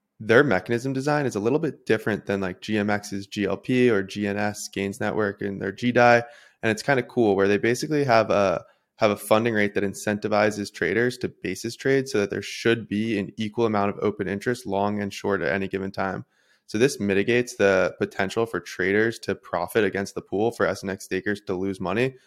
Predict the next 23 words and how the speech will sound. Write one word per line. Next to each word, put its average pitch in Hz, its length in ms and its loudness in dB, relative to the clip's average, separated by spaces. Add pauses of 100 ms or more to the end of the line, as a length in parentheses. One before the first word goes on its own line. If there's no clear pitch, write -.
(200)
Although 131 160 10
it's 135 100 0
still 104 140 6
possible, 92 520 2
it 95 120 -4
just, 95 220 -4 (120)
it, 98 140 -2
it 92 100 -2
attempts 101 380 -4
to - 80 -12
mitigate 95 480 -2
that, 92 300 0 (320)
that 101 160 2
externality. 101 800 0 (760)
It's 117 140 0
been 135 180 2
working 120 380 2
really 101 240 2
well. 92 340 2
So 98 180 0
we've 101 160 0
seen 123 240 -4
today 104 580 0